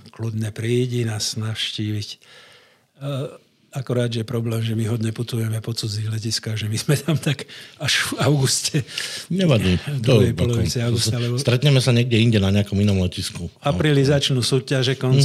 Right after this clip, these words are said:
Speaker 2: Mhm.
Speaker 1: apríla a
Speaker 2: S, s
Speaker 1: obyčajne
Speaker 2: čím, s čím začíname? S Pribina Cupom tento
Speaker 1: Pribina
Speaker 2: rok?
Speaker 1: Cup
Speaker 2: Mhm.
Speaker 1: začína, tam si to zabezpečujú sami,
Speaker 2: Mhm.
Speaker 1: ako. No a teraz sa vrátim k tým dvojsedadlovkám, že teda som spravil, vyšlo mi v tej dobe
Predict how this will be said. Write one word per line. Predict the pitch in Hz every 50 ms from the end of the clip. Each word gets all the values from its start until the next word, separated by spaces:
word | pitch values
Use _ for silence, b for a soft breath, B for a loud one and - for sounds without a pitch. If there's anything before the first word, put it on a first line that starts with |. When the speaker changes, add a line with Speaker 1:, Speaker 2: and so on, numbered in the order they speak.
| 143
Speaker 2:
Mhm. | 151 - 123
Speaker 1:
apríla | 120 - 123 120 120 120 120 120 120 120
a | 117 117 107 107 110 107 110 110
Speaker 2:
S, | 120 120 117
s | -
Speaker 1:
obyčajne | 120 - - 120 110 107
Speaker 2:
čím, | 113
s | 110 110 -
čím | - 156 160
začíname? | 127 110 104 - - 110 104 95 92 95
S | 92 -
Pribina | - - - 95 110 117 120 127
Cupom | - 160 156 - 156 156
tento | 143 - 151 143 143 165
Speaker 1:
Pribina | 151 143 131 135 131 135 131
Speaker 2:
rok? | - -
Speaker 1:
Cup | 131 131
Speaker 2:
Mhm. | 131 139
Speaker 1:
začína, | 131 123 - - 147 143 147 139
tam | - 113 113 120
si | 117 - 123
to | 110 - 120 107
zabezpečujú | 104 117 113 110 113 117 110 - - 120 110 - - 123 117 113 107 101
sami, | - - 104 98 104 107 117 127 147 147
Speaker 2:
Mhm. | 139 131 127
Speaker 1:
ako. | 127 127 139 143 147 139 123 - - b b b b
No | - 120 117
a | 123
teraz | - 165 156 143
sa | - 139
vrátim | 135 139 143 147 139 139 123
k | 120 139
tým | 120
dvojsedadlovkám, | 117 127 135 127 131 143 131 127 123 123 120 110 - 123 113
že | 110 120 113
teda | 110 120 117 113 110
som | - 117
spravil, | 107 - - 123 127 127 120
vyšlo | 117 120 117 131 127
mi | 123 117
v | 110 -
tej | - 135 127 131 131 113
dobe | 117 120 117 131 120 117 110